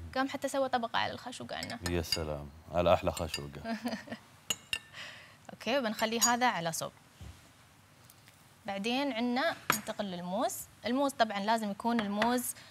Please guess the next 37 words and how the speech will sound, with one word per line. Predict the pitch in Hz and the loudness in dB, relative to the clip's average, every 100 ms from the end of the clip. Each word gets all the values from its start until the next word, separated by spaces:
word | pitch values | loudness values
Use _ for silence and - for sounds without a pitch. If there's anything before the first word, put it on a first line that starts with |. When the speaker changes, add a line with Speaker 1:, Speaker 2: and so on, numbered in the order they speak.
| - - | -16 -4
Speaker 1:
مستوي، | 220 - - 233 240 | -2 0 0 2 2
وكل | 247 269 | 2 2
ما | 233 | 2
كان | 226 240 | 4 2
است-، | 240 - - - | 2 -2 -8 0
كل | 277 | 4
ما | 254 | 4
استوى | 247 - 240 | 4 0 0
أكثر | - - 226 | 0 2 2
كل | - | 2
ما | 220 | 0
يكون | 190 202 196 | 0 -2 0
أفضل. | 247 247 320 - - - | 2 8 6 6 -4 4
كل | 262 | 8
ما | 247 | 8
القشرة | 220 233 - 262 | 8 6 4 6
مالت | 233 220 - | 6 4 0
الموز | 220 226 233 208 | 0 2 2 0
يعني | 196 180 190 185 | 0 0 0 0
كانت | 214 202 202 - | 4 4 4 0
مثلًا | 202 202 202 | 0 2 4
اسودت | - 247 220 220 214 | 6 6 8 4 4
عندكم، | 233 269 247 | 2 4 8
هذا | 240 226 | 8 6
هو | 233 | 0
أفضل | 226 220 208 | -2 2 2
موز | 202 | 2
تستخدمونه، | 202 - - 190 170 - 175 | -2 -6 -8 -8 -8 -8 -4
لأن | 196 208 | -2 0
نسبة | 220 220 | 0 -2
السكر | - - - 208 | -2 -2 2 2
فيه | 226 | 2
تكون | - 220 | -2 -2
حلوة | - 240 247 277 - - - | 0 2 6 6 2 -16 -2
وعالية. | 190 208 233 247 302 - - - - - - - | 6 8 8 4 4 0 -20 -20 -20 -20 -12 -6
نضيف | 220 247 262 - | 0 2 2 2
عليه | 190 190 220 | 2 4 4